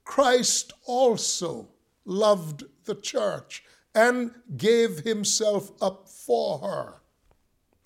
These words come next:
Wives, submit to your own husbands as unto the, the healing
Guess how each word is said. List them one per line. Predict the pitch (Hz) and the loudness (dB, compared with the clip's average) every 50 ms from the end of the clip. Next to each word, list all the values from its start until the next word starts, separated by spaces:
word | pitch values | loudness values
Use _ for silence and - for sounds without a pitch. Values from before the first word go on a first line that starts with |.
| _ _ | _ _
Wives, | - 196 247 247 247 240 214 170 156 143 131 117 - - _ _ _ _ - | 4 4 6 6 6 4 2 0 -2 -4 -6 -8 -8 -8 _ _ _ _ -4
submit | - - - - 220 165 160 185 190 262 - - - - | 0 0 2 2 2 0 0 0 0 0 -2 -2 -12 -8
to | 226 226 | -8 -4
your | 202 214 226 220 220 233 | 0 2 4 6 8 8
own | 233 233 240 233 185 | 8 6 6 4 0
husbands | 165 226 240 226 214 202 208 302 247 196 170 151 139 - _ _ _ _ _ - | 0 0 0 0 -2 -6 -4 -4 -4 -4 -4 -6 -8 -8 _ _ _ _ _ 0
as | 196 196 202 147 196 | 2 4 4 4 4
unto | 202 196 208 208 196 - 220 | 2 0 0 -2 -8 -8 -8
the, | 214 220 254 - - - _ - | -8 -8 -10 -10 -12 -20 _ -4
the | 254 262 | -2 -2
healing | 262 220 240 302 294 294 294 294 277 269 247 233 226 226 | -2 0 0 2 2 2 2 0 0 -2 -2 -4 -6 -6